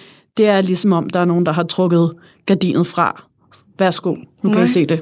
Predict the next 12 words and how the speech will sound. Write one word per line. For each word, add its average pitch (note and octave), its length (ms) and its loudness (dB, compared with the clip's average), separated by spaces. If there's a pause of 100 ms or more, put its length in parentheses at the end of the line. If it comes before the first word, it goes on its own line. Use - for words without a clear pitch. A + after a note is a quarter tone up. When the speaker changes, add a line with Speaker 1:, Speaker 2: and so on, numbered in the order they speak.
(120)
Speaker 2:
Altså, G#3 180 -2
vi G#3 100 2
har G#3 100 4
jo G3 60 2
snakket C#4 380 2
meget A#3 240 4
om, A3 80 0
hvad G3+ 120 -4
det G3 100 -4
kan B3 320 2
være, A3+ 240 -2
ikke? A#3+ 200 -10